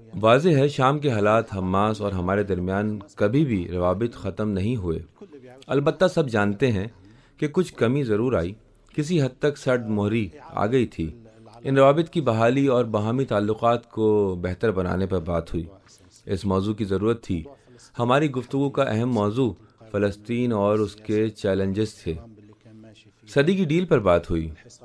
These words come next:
ٹرمپ کی سیاست جو ہمارا محاصرہ کرنے کی در پہ ہے، غزہ میں دفاعی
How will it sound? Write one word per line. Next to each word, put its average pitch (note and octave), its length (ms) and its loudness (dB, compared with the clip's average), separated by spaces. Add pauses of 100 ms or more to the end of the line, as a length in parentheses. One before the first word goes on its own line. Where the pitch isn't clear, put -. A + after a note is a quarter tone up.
(100)
ٹرمپ C3+ 220 0
کی D3 100 0
سیاست G#2 640 0
جو G#2+ 180 -2
ہمارا G2+ 260 0
محاصرہ G#2 400 -2
کرنے A2+ 360 -4
کی A#2+ 60 -4
در F2+ 140 -4
پہ - 180 -10
ہے، D2 120 -10 (540)
غزہ G#2 380 0
میں C3 240 0
دفاعی G2+ 560 0